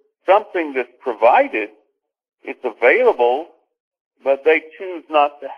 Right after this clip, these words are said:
have it. Now, we know that there was no room in this house, there was no room in the inn at this specific time. But is there room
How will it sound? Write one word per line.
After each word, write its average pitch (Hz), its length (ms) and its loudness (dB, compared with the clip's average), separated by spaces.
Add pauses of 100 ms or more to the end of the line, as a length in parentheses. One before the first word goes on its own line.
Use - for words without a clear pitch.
have 185 260 4
it. - 180 -6 (640)
Now, 117 400 -2
we 135 120 -8
know 151 640 2
that 120 240 -4 (180)
there 123 140 -8
was 117 200 -12
no 135 320 -6
room 143 360 -8 (120)
in 127 280 -8
this 123 180 -4 (100)
house, 120 360 2 (420)
there 110 100 -8
was 107 140 -16
no 123 240 0
room 147 220 -2
in 135 140 -6
the 120 180 -10 (100)
inn 120 580 -2 (240)
at 110 280 0
this 131 140 0 (180)
specific 127 600 -6
time. 127 440 2 (1200)
But 135 200 4
is 151 260 -4
there 139 220 2
room 160 540 -2